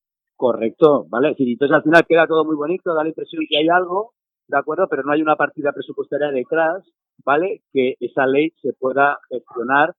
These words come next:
y acabar transmitiendo a la población. Vivimos en una mentira continua por parte de los políticos y eso, la única manera de solucionar, pues, sería un cambio radical por parte de la sociedad, que aparecieran nuevos líderes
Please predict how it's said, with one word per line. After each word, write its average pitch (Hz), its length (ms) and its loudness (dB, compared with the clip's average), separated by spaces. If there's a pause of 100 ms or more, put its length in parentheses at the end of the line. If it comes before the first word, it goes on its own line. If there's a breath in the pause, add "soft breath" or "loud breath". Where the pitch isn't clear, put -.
(240)
y 131 240 4
acabar 135 400 4
transmitiendo 147 560 -2
a 156 40 0
la 143 80 2
población. 123 560 -6 (380)
Vivimos 139 320 -4
en 165 120 2
una 160 140 2
mentira 151 440 0
continua 147 540 -2
por 123 180 -6
parte 131 240 -2
de 123 80 0
los 120 160 -6
políticos 156 680 -4 (340)
y 131 140 4
eso, 165 340 6
la 135 180 4
única 160 260 0
manera 151 320 0
de 151 100 2
solucionar, 143 680 -2 (320)
pues, 123 140 -14 (260)
sería 135 300 0
un 151 80 2
cambio 147 380 0
radical 139 480 2
por 123 180 -2
parte 135 240 -8
de 131 120 0
la 123 120 0
sociedad, 135 600 -2 (460)
que 127 80 -2
aparecieran 143 580 2 (100)
nuevos 143 440 4 (160)
líderes 143 640 -2